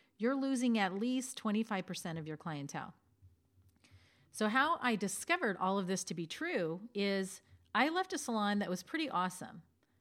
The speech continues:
I was very successful, but I wanted to relocate. I wanted to find a salon that was in a better school district to raise my daughter. I wanted her to go to a better school. And the salon that I was leaving was owned by my first boss,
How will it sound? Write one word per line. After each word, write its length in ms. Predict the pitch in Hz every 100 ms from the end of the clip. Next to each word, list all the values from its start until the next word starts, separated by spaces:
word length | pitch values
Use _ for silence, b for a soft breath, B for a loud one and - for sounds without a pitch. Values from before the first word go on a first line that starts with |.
| -
I 80 |
was 140 | 190 185 -
very 360 | 185 220 233 240
successful, 720 | 190 - 165 165 - 151 165 b b b
but 100 | 233
I 80 | 240
wanted 340 | 233 269 359
to 200 | - 349 247
relocate. 920 | 233 254 247 190 180 185 160 156 - b b b
I 100 | 185
wanted 260 | 208 294 359
to 100 | 339
find 260 | - 233 254
a 60 |
salon 540 | 262 208 175 165 165 165
that 220 | 170 175
was 480 | 160 170 165 165 165 -
in 140 | 208
a 40 |
better 320 | 202 175 202 247
school 380 | - - 170
district 560 | 160 156 - 156 151 - B B -
to 140 | 202
raise 320 | 170 156 156
my 100 | 160
daughter. 420 | 147 143 147 - -
I 60 | 170
wanted 240 | 185 220
her 80 | 240
to 60 | 208
go 100 | 180
to 120 | 170
a 40 |
better 240 | 147 147 147
school. 340 | - 160 - B B B B
And 200 | 226 240
the 40 |
salon 540 | 247 262 269 320 330 330 -
that 160 | 233
I 80 | 226
was 160 | 220 220
leaving 420 | 285 311 208 185
was 140 | 185
owned 400 | - 202 208 208 -
by 260 | 180 185
my 160 | 220 269
first 320 | 277 269 -
boss, 460 | 175 147 165 -